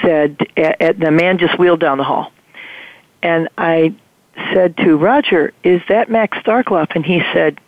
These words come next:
"Yeah, do you know him?" And I said, "No, no, I, I don't know him." But I knew who he was, Joyce, because a couple years prior,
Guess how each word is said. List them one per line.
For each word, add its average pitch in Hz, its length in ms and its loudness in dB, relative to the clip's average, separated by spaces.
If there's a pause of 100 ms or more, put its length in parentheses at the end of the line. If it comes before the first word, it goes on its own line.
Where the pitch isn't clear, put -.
"Yeah, 254 300 2
do 180 80 -4
you 180 100 2
know 190 180 0
him?" 214 80 2
And 170 100 0
I 160 220 0
said, 151 180 -2 (180)
"No, 170 300 0 (240)
no, 160 100 -6
I, 151 280 -6
I 156 140 -2
don't 156 300 -2
know 160 160 -2
him." 151 160 -4 (500)
But 202 140 2
I 208 120 2
knew 240 280 4
who 254 160 2
he 196 120 4
was, 165 260 2 (100)
Joyce, 147 320 2 (160)
because 156 520 2 (580)
a 202 80 -10
couple 214 380 0
years 180 340 2 (280)
prior, 175 600 0